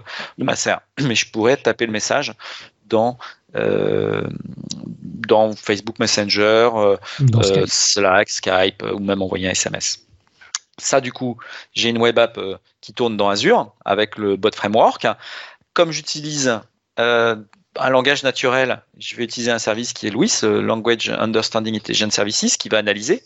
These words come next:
Speaker 1: qui va me renvoyer en disant, bah tiens, il veut, euh, finalement une, une, euh, une photo, et c'est une photo de la serre. Euh, parce que j'analyse ça, je vais envoyer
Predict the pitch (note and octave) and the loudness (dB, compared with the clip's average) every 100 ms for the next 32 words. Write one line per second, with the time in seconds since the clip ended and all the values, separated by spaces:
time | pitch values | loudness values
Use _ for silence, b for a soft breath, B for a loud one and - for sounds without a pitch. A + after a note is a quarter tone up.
0 | - - A2 G#2+ A2+ A2+ B2+ B2+ G#2+ A#2+ | -14 -4 -2 0 2 4 4 2 2 2
1 | A2 - C#3+ D3 - B B B - A#2+ | 2 2 0 0 -2 B B B -12 -8
2 | A#2 C3 C#3+ C3+ G#2+ - A#2 A#2+ A2 G#2+ | 0 4 6 6 4 0 0 0 0 -2
3 | - G#2+ A2 G#2 G2+ - - G#2 - A#2+ | -4 -4 0 2 2 -2 -4 -2 -2 4
4 | E3+ F3 - C#3+ E3 F3 - B2 - A#2 | 4 4 0 2 2 0 -6 -6 -4 -2
5 | D3 B2+ - - - _ B B B B | 0 0 0 -2 -4 _ B B B B
6 | B B - - - - C#3+ - D3 C#3+ | B B -6 -4 -4 -2 -2 0 -2 0
7 | C#3 - C#3+ C#3 A#2+ A#2+ A#2 B2 B2 A#2+ | 0 2 2 2 0 0 2 4 4 2
8 | A#2 | -2